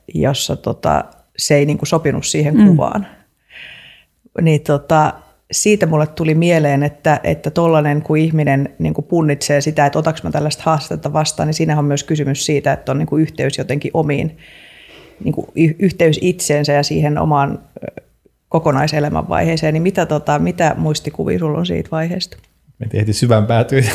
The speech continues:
Speaker 1: Niin.
Speaker 2: <laughs> Se on parempi aloittaa sillä tavalla.
Speaker 3: <laughs> Niinku, joo, pitää paikkansa. Mä, mä oon joskin kertonut tämän, tai u-, useammassakin tilaisuudessa oon kertonut tämän
Speaker 1: Mm, mm.
Speaker 3: tarinan ihan sen takia, koska se on ollut todella tärkeä päätös mun elämän kannalta.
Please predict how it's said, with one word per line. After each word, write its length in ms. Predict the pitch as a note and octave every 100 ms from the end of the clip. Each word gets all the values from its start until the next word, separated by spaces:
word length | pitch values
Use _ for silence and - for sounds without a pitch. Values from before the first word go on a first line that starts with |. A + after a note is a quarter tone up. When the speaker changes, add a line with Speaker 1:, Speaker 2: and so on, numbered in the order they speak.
| A#3
Speaker 1:
Niin. 300 | G#3+ F3 A#2+
Speaker 2:
<laughs> 40 |
Se 100 | -
on 80 | G3
parempi 340 | A3 A3+ G3+
aloittaa 380 | G#3 G#3+ D#3+ E3
sillä 320 | D#3 F3 D#3+
tavalla. 320 | D#3+ F3 F3+ F#3+ - C4+ - -
Speaker 3:
<laughs> 360 | C4 - - C#3+
Niinku, 300 | B2 - - _ _ -
joo, 380 | D#3+ G2 - - -
pitää 180 | - D3+
paikkansa. 400 | D3+ C3+ G#2+ G#2+ - -
Mä, 100 | B2+
mä 80 | C#3+
oon 100 | C#3
joskin 220 | B2+ A#2
kertonut 380 | G#2 G#2+ G#2+ G#2+
tämän, 160 | A2 A2+ - - -
tai 100 | C#3+
u-, 220 | F3 G#3
useammassakin 380 | G3+ G3 D#3 D#3+
tilaisuudessa 380 | - C#3+ B2 A#2+
oon 60 | A#2+
kertonut 300 | A#2 G2+ G#2+
tämän 180 | G#3+ A3+
Speaker 1:
Mm, 180 | G3+ G3+ -
mm. 220 | G#3+ G3+ G#3+ -
Speaker 3:
tarinan 320 | B2+ A2 A2+
ihan 120 | C3
sen 140 | C3+ A#2+
takia, 220 | A2 G2+
koska 200 | - -
se 60 |
on 100 | A#2
ollut 340 | A2 A2+ - _ _ _ _ _ _
todella 220 | C3+ A#2+
tärkeä 260 | A2 A2+ G#2+
päätös 440 | A2 A2 G#2+ - - - _ _ _ _ -
mun 120 | C#3+
elämän 260 | A#2 G2+ G2+
kannalta. 400 | A2 A#2 A#2+